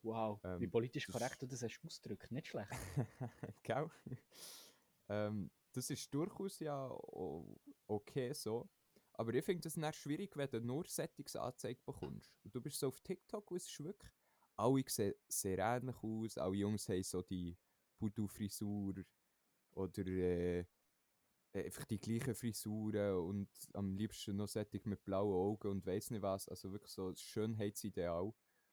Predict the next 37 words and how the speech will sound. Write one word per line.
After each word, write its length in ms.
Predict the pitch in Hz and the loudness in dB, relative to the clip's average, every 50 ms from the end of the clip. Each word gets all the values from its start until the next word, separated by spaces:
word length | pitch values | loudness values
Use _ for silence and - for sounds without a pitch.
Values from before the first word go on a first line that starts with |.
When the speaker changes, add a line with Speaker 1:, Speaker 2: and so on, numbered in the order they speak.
| _ _ _ _ - | _ _ _ _ -6
Speaker 2:
vor 120 | - 98 95 | -2 0 0
heutiger 380 | 107 101 - - 101 - 98 | 0 0 -2 -4 -4 -2 -2
Jugend. 440 | 92 92 101 - - 98 107 120 - _ _ _ _ _ _ _ _ _ _ _ _ _ _ _ _ _ _ _ - - | 0 0 -2 -4 -4 -6 -8 -8 -10 _ _ _ _ _ _ _ _ _ _ _ _ _ _ _ _ _ _ _ -12 -4
Und 240 | - 110 110 104 117 | 0 0 0 2 4
ich 120 | 139 - | 2 2
Speaker 1:
Ja. 0 | |
Speaker 2:
stelle 200 | - - 160 147 131 | 4 4 4 6 6
mir 160 | 120 123 113 | 4 4 4
halt 200 | 110 104 104 - | 2 2 2 2
einfach 220 | 104 131 - - | 0 0 0 -2
immer 240 | - 120 143 156 156 147 - _ | -2 0 0 0 0 -2 -6 _
Leute 520 | - 101 104 113 139 175 - - - - - - | -6 -6 -4 -4 -6 -6 -8 -10 -16 -16 -16 -16
vor, 460 | - - - 110 110 117 139 156 190 - _ _ _ _ _ _ _ _ | -12 -4 -2 0 2 2 0 -2 -4 -8 _ _ _ _ _ _ _ _
die 80 | - 107 | -6 -4
so 160 | - - 135 | 0 2 0
auf 120 | 123 - - | 0 0 -2
TikTok 540 | - - - - _ _ - 175 165 - - | -6 -6 -6 -6 _ _ -6 -6 -6 -4 0
gehen 200 | 165 165 170 180 | 0 2 2 2
und 260 | - 110 107 101 - | 0 -2 -2 -2 -2
das 180 | 123 139 - - | -4 -2 -2 -4
so 100 | 156 143 - | -6 -6 -6
sehen 400 | - - 131 131 135 151 151 - | -4 0 2 4 4 4 4 2
und 220 | - 117 104 - | 0 -2 -4 -4
sich 160 | - - 98 - 87 - _ | -6 -6 -6 -6 -10 -12 _
selber 480 | - - - - 110 113 131 139 - 135 | -10 -6 -2 2 2 2 2 2 0 -2
dann 340 | 117 113 113 110 110 113 110 - _ _ _ _ - | 0 0 0 0 0 -2 -4 -6 _ _ _ _ -2
nicht 300 | 101 101 107 110 - - - | 0 2 2 0 0 0 0
wertschätzen, 760 | 98 110 - _ - - - 120 - - - - 123 - - | 0 0 0 _ -2 -2 0 0 0 -2 -2 0 0 0 2
weil 120 | 104 101 95 | 0 0 0
sie 160 | - - 101 | 0 0 0
nicht 200 | 104 104 101 - | 2 2 2 2
so 180 | - 104 101 | 0 0 0
sind 280 | 101 - - 107 98 95 | 0 -2 -2 -2 -2 -2
wie 80 | 95 87 | -2 -4
die 120 | - 90 | -4 -4
Leute 200 | 82 90 95 - - | -4 -4 -4 -4 -6
da 80 | 82 | -8